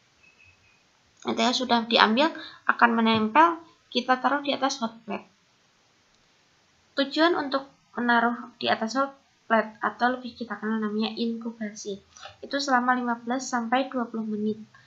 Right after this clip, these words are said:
pada suhu lima puluh lima derajat Celcius. Suhu dan waktu itu tergantung masing-masing S O P dari setiap instansi,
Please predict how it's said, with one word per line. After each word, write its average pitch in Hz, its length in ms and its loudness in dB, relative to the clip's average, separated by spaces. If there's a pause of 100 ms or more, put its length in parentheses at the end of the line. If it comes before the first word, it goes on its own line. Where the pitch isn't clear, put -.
(220)
pada 226 240 -2
suhu 240 240 -2
lima 254 320 -2
puluh 226 160 -6
lima 233 220 -4
derajat 226 380 -8
Celcius. 214 520 -12 (840)
Suhu 262 480 2
dan 247 240 0
waktu 233 320 2
itu - 160 0
tergantung 262 400 0
masing-masing 262 640 -6
S - 80 -12
O - 80 -14
P 254 160 -6
dari 240 160 -6
setiap 247 400 -8
instansi, 208 560 -10